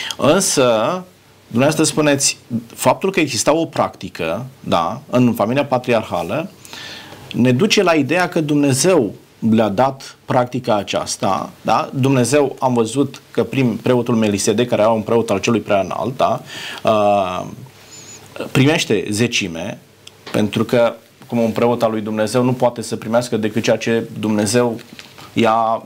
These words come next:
i-a spus să primească. Nu cred că primea ceva care nu era după voia lui Dumnezeu. Dar asta este argumentarea,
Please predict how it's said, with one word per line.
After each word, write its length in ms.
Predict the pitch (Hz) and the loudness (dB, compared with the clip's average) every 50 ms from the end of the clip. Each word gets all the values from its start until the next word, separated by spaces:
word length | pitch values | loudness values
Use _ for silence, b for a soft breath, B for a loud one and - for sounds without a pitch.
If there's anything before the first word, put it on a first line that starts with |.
| 113 110 | -10 -4
i-a 140 | 127 135 135 | -2 -2 -2
spus 220 | 135 - - 185 | -2 -4 -8 -4
să 100 | - - | -4 -4
primească. 540 | - - 107 87 80 73 - - - - 120 | -4 -4 -4 -4 -2 -4 -4 -4 -4 -4 -2
Nu 100 | 101 110 | -2 -2
cred 220 | 110 - 117 110 | 0 0 -2 0
că 80 | - 117 | 0 -4
primea 260 | - - 107 110 110 | -2 -2 0 0 0
ceva 280 | 107 - 113 104 110 110 | 0 0 0 0 0 0
care 340 | - 110 104 107 104 92 - B B B B B B B | 0 -2 -2 -2 -2 -4 -6 B B B B B B B
nu 360 | - 104 104 104 110 123 131 | -2 0 2 4 4 4 4
era 260 | 123 110 101 101 90 | 4 2 2 0 0
după 260 | 87 90 95 90 98 98 | -2 -4 -6 -4 -4 -4
voia 260 | 90 95 98 92 92 | -2 0 0 0 2
lui 140 | 95 95 92 | 0 0 -2
Dumnezeu. 540 | 87 87 85 87 92 92 - 90 76 67 B B B B B B | -2 -4 -4 -4 -2 -2 0 -2 -2 -2 B B B B B B
Dar 220 | 156 151 147 - - _ _ | 0 0 0 -4 -12 _ _
asta 500 | - 151 151 - 160 156 143 113 - B B B B B B B B | 0 0 0 2 2 2 2 0 -2 B B B B B B B B
este 240 | - - 127 127 147 | -2 -2 0 2 2
argumentarea, 720 | 131 123 113 123 123 120 117 120 110 95 90 87 - - | 0 0 0 0 0 0 2 2 0 -2 -2 -6 -10 -14